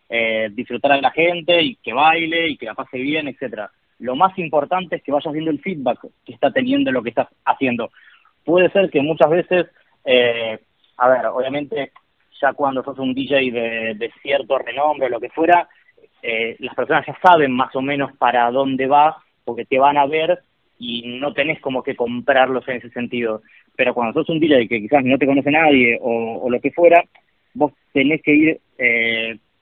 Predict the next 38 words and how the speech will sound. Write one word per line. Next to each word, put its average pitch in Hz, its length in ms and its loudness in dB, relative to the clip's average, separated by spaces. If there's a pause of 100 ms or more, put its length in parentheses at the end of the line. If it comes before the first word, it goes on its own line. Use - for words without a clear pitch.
(140)
el 123 180 -8
termómetro 202 800 0
es 156 100 -4
la 143 120 -6
gente. 110 420 -6 (340)
Entonces 131 280 -8
vos 147 140 -4
tenés 160 180 0
que - 120 0
ir - 100 0
siempre 175 360 2
viendo 190 440 4
y 139 100 4
en 131 140 4
base 165 420 2 (320)
a 123 120 0
lo 120 160 -4
que 127 120 -2
vas 156 160 4
haciendo, 202 600 4 (240)
darte 151 340 4
cuenta 127 340 0 (280)
si 139 180 2
es 147 80 2
por 165 180 4
ahí, 170 380 0
o - 140 -12
sea, 123 160 -6
si 117 120 -12
justamente 151 680 -2 (260)
quizás - 260 -6
es - 80 -12
el 131 120 2
estilo 160 500 0 (280)
que 127 120 -4
la 120 100 2
gente, 135 600 -2
eh, 107 560 -4